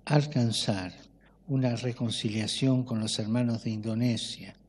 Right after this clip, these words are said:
disposición que ent-, encontró su primera y más pura fuente en las enseñanzas del Evangelio. Ustedes mantuvieron firme su esperanza, incluso en medio de la aflicción,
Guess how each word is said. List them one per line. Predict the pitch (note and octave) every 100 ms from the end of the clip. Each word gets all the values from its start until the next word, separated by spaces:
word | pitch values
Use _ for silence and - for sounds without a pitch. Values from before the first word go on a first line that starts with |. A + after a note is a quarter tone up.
| _ - - - - _ -
disposición | A#2 - A#2 A#2+ A2+ D3 D3+
que | D3+
ent-, | B2+ A#2 - - - - _
encontró | - B2 C#3 D#3 A2+ - - - - _ -
su | - A2
primera | A#2 A#2 C3 C#3+ B2+
y |
más | A#2 A#2+
pura | - B2
fuente | A2+ C3 C3+ C3 B2
en |
las | A2 G#2
enseñanzas | A2+ - G#2 A2+ A2 A2+ G#2
del | G2
Evangelio. | G2+ G#2 G#2+ F2+ F2 G2+ - - _ _ _ _ _ - - - -
Ustedes | - F#3 F#3
mantuvieron | E3+ D#3 D3 E3 C#3
firme | D3 F#3+ A#2+ G2+
su | F2+
esperanza, | - B2 B2 A2 G2+ A#2
incluso | A2+ F3+ F3+ D3+
en |
medio | C3+ D3+
de | C3 A#2+
la | A2+
aflicción, | - A2 - C#3+ A#2+ G2